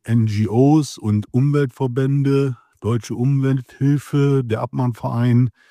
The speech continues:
äh, auch genannt. Die werden sicherlich Sturm laufen und klagen. Also es ist durchaus zu erwarten, dass Änderungen noch richtig torpediert werden. Da man sich aber einig ist, natürlich erst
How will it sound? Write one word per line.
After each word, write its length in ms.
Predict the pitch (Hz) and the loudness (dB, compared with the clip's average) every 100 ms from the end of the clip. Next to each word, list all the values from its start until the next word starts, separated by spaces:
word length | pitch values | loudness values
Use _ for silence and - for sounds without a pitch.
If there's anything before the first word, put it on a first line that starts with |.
| _ _ - | _ _ -8
äh, 300 | 117 120 120 | -2 0 0
auch 240 | 113 107 | -2 -4
genannt. 520 | 123 107 110 113 110 _ _ _ _ _ _ _ _ _ _ - | -2 0 2 0 -2 _ _ _ _ _ _ _ _ _ _ -8
Die 180 | 117 120 | -2 2
werden 340 | 127 160 151 | 4 4 2
sicherlich 460 | 117 143 160 143 127 | 2 0 0 0 0
Sturm 380 | - 131 143 139 | -2 0 2 2
laufen 340 | 123 120 135 | 0 -2 -4
und 200 | 113 104 | -4 -4
klagen. 640 | - 101 110 104 92 87 90 | -2 -2 0 0 -2 -6 -8
Also 200 | 101 110 | -6 -6
es 100 | 95 | -6
ist 120 | 104 | -2
durchaus 320 | 123 127 104 | -2 -2 -4
zu 100 | - | -4
erwarten, 480 | 104 113 113 - 107 | -2 -2 -4 -6 -4
dass 400 | 107 90 - - _ _ _ _ _ _ _ _ - | -4 -6 -12 -20 _ _ _ _ _ _ _ _ -4
Änderungen 560 | 113 117 117 113 110 | 2 4 4 4 4
noch 220 | 107 101 120 | 2 0 -2
richtig 320 | 120 123 101 | -2 -6 -2
torpediert 580 | 107 95 95 127 156 147 | -2 0 0 0 0 0
werden. 460 | 143 139 135 135 - _ _ | 0 2 2 2 -2 _ _
Da 140 | 101 113 | -2 0
man 180 | 120 | 0
sich 120 | 110 110 | 0 -2
aber 220 | 98 104 | -2 0
einig 320 | 120 135 120 | 2 2 0
ist, 260 | 123 113 120 | -4 -4 -2
natürlich 540 | 107 - 110 107 - | -4 -2 -4 -4 -6
erst 300 | 110 - | -8 -8